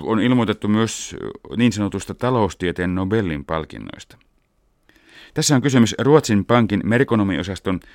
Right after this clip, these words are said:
systemaattisen teologian palkinnoista. Palkinnon saajat ovat amerikkalaisia kaikki, totta kai. Yksi tämän ideologiapalkinnon saajista on tehnyt,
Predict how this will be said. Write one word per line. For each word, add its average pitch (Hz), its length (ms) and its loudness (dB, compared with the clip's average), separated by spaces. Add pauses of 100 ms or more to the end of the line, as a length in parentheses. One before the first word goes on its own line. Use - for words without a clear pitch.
(160)
systemaattisen 95 760 -2
teologian 80 640 -2
palkinnoista. 62 680 -10 (1600)
Palkinnon 120 400 4
saajat 95 260 2
ovat 92 280 -4
amerikkalaisia 87 720 -2
kaikki, 85 320 -4
totta 85 260 -10
kai. - 180 -8 (1500)
Yksi 151 300 2
tämän 120 480 2
ideologiapalkinnon 98 800 2
saajista 117 500 0
on 95 360 -4
tehnyt, 107 540 -2